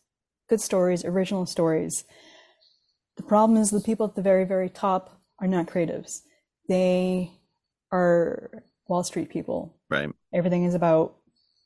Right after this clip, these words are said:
Speaker 1: getting every single red cent. Everything is about, uh, unprecedented growth at the risk of everything else. And this is why we have several unions, and two unions on strike right now.
Speaker 2: Right.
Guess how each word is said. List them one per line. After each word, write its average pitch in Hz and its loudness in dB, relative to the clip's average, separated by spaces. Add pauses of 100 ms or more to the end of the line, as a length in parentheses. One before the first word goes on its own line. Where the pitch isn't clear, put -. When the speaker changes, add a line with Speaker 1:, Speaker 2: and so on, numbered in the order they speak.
(1080)
Speaker 1:
getting 185 0
every 180 0
single 175 -2
red 165 -2
cent. 165 -8 (640)
Everything 180 0
is 175 -2
about, 170 -2 (160)
uh, 165 -2 (220)
unprecedented 175 -4
growth 165 -2 (520)
at 175 -8
the 170 0
risk - -2 (440)
of - -20 (120)
everything 170 -4
else. 175 -10 (580)
And 190 0
this 196 -6
is 190 -8
why 202 -4
we 208 -2
have 214 -4
several 214 -6
unions, 220 -6
and 208 -10 (120)
two - -6
unions 226 0
on 208 -8
strike - -10
right 170 -6
now. 170 -8
Speaker 2:
Right. 160 -2